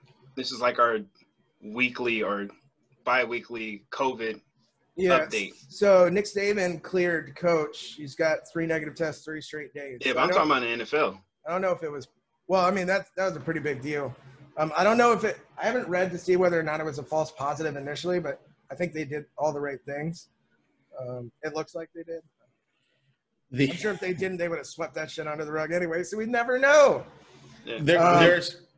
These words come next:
Speaker 3: there are a lot of teams. I think it was either four, four or five, 'cause it was Indianapolis, it was New England.
Speaker 1: Jacksonville, right?
Speaker 3: Jacksonville, I think.
Speaker 1: Yeah.
Speaker 3: There's somebody else, and there's one or two
Speaker 2: Uh,
Speaker 3: other.
Speaker 2: Broncos running back, Curtis, uh,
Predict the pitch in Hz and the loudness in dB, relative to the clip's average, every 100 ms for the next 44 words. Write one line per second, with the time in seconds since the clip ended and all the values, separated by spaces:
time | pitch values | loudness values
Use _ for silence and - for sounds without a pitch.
0 | _ 160 160 160 151 156 165 160 - 156 | _ 4 8 8 8 8 6 4 2 2
1 | 143 139 165 165 - - _ _ 139 143 | 2 0 2 0 -4 -18 _ _ -4 -2
2 | 151 214 143 - - 160 220 214 170 160 | 0 2 2 0 0 4 4 4 0 -10
3 | 139 175 190 190 165 196 190 151 143 131 | -6 0 0 4 4 4 2 0 0 0
4 | 170 185 170 165 165 170 160 151 135 120 | 0 4 4 4 2 0 0 0 0 2
5 | 135 147 151 127 147 147 143 131 131 147 | 2 2 2 2 2 2 2 2 0 0
6 | - _ _ - 147 147 147 143 139 139 | -4 _ _ 2 2 2 0 2 2 2
7 | 139 139 135 _ _ _ 120 120 120 135 | -2 -2 -6 _ _ _ -4 -4 -4 -2
8 | 202 180 151 151 135 - 127 131 135 147 | 2 4 6 4 2 -2 -8 -6 -4 2
9 | 175 175 170 123 117 127 - _ - 151 | 6 8 8 6 -2 -12 -16 _ -10 4
10 | 185 190 214 180 190 190 185 175 175 165 | 6 6 4 6 6 6 6 6 6 4
11 | - _ - 185 180 160 - 165 156 | -4 _ 0 2 2 -4 -2 2 2